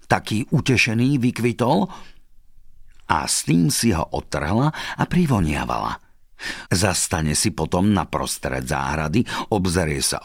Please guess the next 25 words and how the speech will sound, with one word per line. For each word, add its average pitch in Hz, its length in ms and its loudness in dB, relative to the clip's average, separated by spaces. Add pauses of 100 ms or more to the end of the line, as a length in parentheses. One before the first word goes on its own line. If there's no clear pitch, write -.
okolo 120 320 2
a - 400 -4
zaháda: 69 720 0 (320)
„Na 107 240 4
zemi 110 320 0
ťa 104 160 0
niet, 110 400 0 (240)
na 98 160 2
nebi 82 240 0
ťa 87 160 -2
niet, 117 400 0
vo 82 240 -2
vode 76 400 -4
ťa 85 240 -2
niet, 110 400 -2
neviem, 95 480 2
kde 131 240 0
si. 214 240 0 (880)
Povedz 302 480 4
mi.“ 80 240 -2 (1040)
„Tu 98 240 2
som 60 400 -4
ti, - 320 -8 (480)
moja 95 560 0
milá.“ 64 480 -4